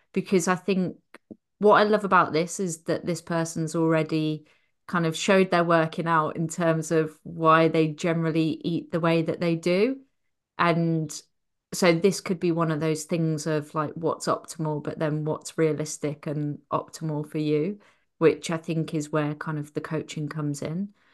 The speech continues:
But I guess, like, in terms of having, like, a protein-rich meal sort of closer to bedtime, it can help with things like muscle maintenance, which, again, we know that sort of during perimenopause and, like, menopause, that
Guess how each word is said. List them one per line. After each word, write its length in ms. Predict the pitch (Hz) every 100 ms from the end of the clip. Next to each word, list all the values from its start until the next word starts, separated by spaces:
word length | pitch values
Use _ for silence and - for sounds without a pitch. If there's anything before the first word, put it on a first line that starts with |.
| _ _ _ _ _ -
But 160 | 196 -
I 100 | 185
guess, 360 | 208 202 -
like, 340 | 214 196 - -
in 140 | 190 185
terms 400 | 190 190 202 196
of 160 | 170
having, 320 | - 175 170
like, 180 | 165 160
a 40 | 170
protein-rich 960 | 170 160 160 160 156 156 - - - -
meal 420 | 160 156 151 147
sort 180 | - 180
of 120 | 156
closer 360 | - 165 156 -
to 120 | -
bedtime, 760 | - 156 151 - - - 170 165 - -
it 160 | 160 156
can 240 | 185 185
help 320 | 165 165 160
with 140 | 165 160
things 320 | 156 156 156
like 180 | 147 -
muscle 400 | 160 156 160 143
maintenance, 1000 | 156 160 151 - 151 147 147 - - - _ _ _
which, 400 | 165 156 - - -
again, 320 | 165 170 160
we 140 | 165 160
know 400 | 165 160 165 165
that 320 | 147 - -
sort 220 | - 170
of 180 | 156 151
during 640 | 170 160 156 156 151 147 -
perimenopause 800 | 156 156 156 151 147 160 147 143
and, 120 | 151 147
like, 160 | 147
menopause, 580 | 151 151 143 156 139 143
that 260 | 135 -